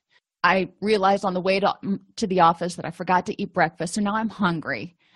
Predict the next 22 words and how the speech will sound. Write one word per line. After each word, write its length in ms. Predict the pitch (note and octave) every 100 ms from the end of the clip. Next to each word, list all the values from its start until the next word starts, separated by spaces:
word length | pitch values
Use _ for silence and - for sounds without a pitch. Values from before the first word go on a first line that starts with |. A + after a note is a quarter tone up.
| -
and 140 | A#3
my 80 | A3
nose 320 | G3+ D3+ D#3+
is 140 | D3+ -
running, 320 | C3 B2+ D#4
and 180 | A3+ G#3
I'm 120 | F#3+
gonna 140 | F3+
be 140 | E3 D#3
late, 320 | D3+ C3+ -
and 80 | F3+
I'm 80 |
gonna 160 | F3+ F#3
get 140 | E3+
in 100 | E3+
trouble." 480 | E3+ - A#2 B2+ E3+ _ _ _ _ _ _
And 540 | A3 A3 G#3 G#3 G#3 - _ _ _ _
then 80 | A#3+
she 160 | - A#3
gets 220 | A#3 C4
into 220 | A#3 A3+
a, 120 | G#3